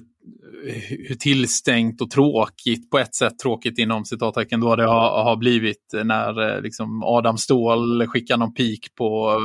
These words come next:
eh, på någon fest och, eh, någon spelares, eh, pappa då går ut och skriver något på, på Facebook att, eh, liksom, det här piggar ju upp så mycket för det har blivit, eh, man, det här, det här händer ju inte så ofta så när det väl är någon som sticker ut så här då är det ju jäkligt, eh, jäkligt uppfriskande,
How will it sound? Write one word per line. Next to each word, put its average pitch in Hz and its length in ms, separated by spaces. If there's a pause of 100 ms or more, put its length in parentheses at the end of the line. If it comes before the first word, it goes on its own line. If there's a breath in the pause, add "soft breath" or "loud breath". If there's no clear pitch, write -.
(120)
eh, 113 140
på 120 140
någon 113 120
fest - 520
och, 113 340
eh, 113 540
någon 117 280
spelares, 113 640
eh, 113 580
pappa - 460
då 120 140
går 117 140
ut 110 100
och 110 80
skriver 110 260
något 110 220
på, 110 400
på 113 80
Facebook - 480
att, - 220
eh, 98 300 (380 loud breath)
liksom, 117 160
det 117 80
här 123 120
piggar 135 300
ju 127 80
upp 143 220
så - 180
mycket 139 360
för 120 80
det 120 80
har 123 80
blivit, 120 460
eh, 131 920
man, 139 380
det 147 140
här, 151 100
det 139 220
här 127 160
händer 113 340
ju 185 40
inte 170 160
så 135 120
ofta - 260
så - 140
när 123 240
det 165 60
väl 143 300
är 170 120
någon 156 160
som 120 120
sticker - 380
ut - 220
så - 80
här - 160
då 113 60
är 131 120
det 113 60
ju 110 100
jäkligt, - 480
eh, 52 280
jäkligt - 340
uppfriskande, - 720